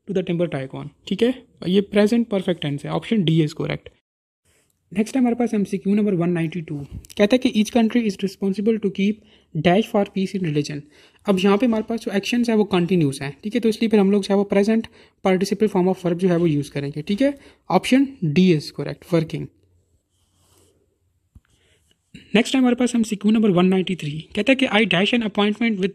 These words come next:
the dentist soon।" अब ये हमारे पास जो है वो प्रेजेंट परफेक्ट टेंस है, तो इसलिए फिर हम लोग जो है वो have made को यहाँ पे यूज़ करेंगे, ठीक है, "I have made an appointment with the dentist soon।"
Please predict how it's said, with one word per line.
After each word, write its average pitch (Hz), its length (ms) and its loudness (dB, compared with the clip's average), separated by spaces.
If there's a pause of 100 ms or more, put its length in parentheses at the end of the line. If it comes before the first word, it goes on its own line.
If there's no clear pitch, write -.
the 226 120 -4 (600)
dentist 196 580 0
soon।" 160 160 0 (460)
अब 185 100 2
ये 220 100 4
हमारे 240 240 4
पास 240 160 0
जो 247 100 0
है 220 80 2
वो 214 80 2
प्रेजेंट 226 380 -2
परफेक्ट 220 380 -2
टेंस 151 260 -6
है, 147 160 -12 (300)
तो 208 80 2
इसलिए 220 200 4
फिर 226 120 4
हम 208 100 6
लोग 220 160 0
जो 214 120 0
है 208 60 4
वो 208 220 2
have 180 220 2
made 180 240 2
को 208 120 -2
यहाँ 170 180 0
पे 165 100 -4
यूज़ 156 240 -4
करेंगे, 147 320 -8
ठीक 208 200 -6
है, 302 140 -2 (400)
"I 202 120 4
have 240 180 0
made 226 220 0
an 226 80 0
appointment 214 560 -2 (340)
with 180 120 0
the 180 140 0
dentist 190 340 0
soon।" - 480 -10